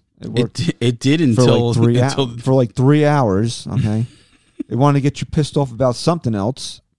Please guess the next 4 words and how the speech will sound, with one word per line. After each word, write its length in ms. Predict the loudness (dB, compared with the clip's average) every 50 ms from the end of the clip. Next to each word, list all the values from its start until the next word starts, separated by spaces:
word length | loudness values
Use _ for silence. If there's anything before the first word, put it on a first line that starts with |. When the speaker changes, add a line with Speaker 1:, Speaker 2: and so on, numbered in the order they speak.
| _ _ _ _ -8
Speaker 1:
Um, 480 | -6 -4 -2 -2 -2 -2 -4 -6 -8 -10 _ _ _ _ _ _ _ _ _ _ _ _ _ _ -20 _ _ -20 -20 -20 -20 -20 _ _ _ _ _ _ _ _ _
so 180 | _ 0 2 2
basically, 1080 | 4 4 2 2 2 2 2 2 0 2 2 4 4 6 6 4 4 2 -2 -4 -8 _ _ _ _ _ -8
uh, 420 | -4 -4 -2 -2 -2 -4 -4 -6